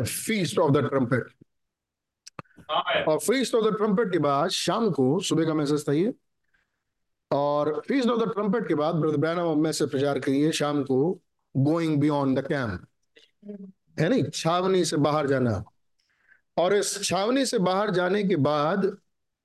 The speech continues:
Speaker 1: अ, नेक्स्ट संडे उन्होंने प्रचार किया अपने दिन और अपने घड़ी को जानना।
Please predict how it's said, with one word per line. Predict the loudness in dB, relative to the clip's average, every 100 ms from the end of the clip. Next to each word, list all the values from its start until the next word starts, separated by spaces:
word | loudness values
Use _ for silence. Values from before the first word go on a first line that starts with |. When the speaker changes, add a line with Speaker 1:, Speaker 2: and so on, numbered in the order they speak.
| -2
Speaker 1:
अ, | 0 2 2 2 2 2 -2 -6 -2
नेक्स्ट | 2 2 0 -6 -10 -12 -4
संडे | 0 2 4 4 0 -4 -14 _ _ _ _
उन्होंने | -2 0 0
प्रचार | 0 0 0
किया | 2 2 2
अपने | 2 0 0 2
दिन | 2 2 2
और | 0 0
अपने | 0 0
घड़ी | 0 0 0
को | 0
जानना। | 0 0 -2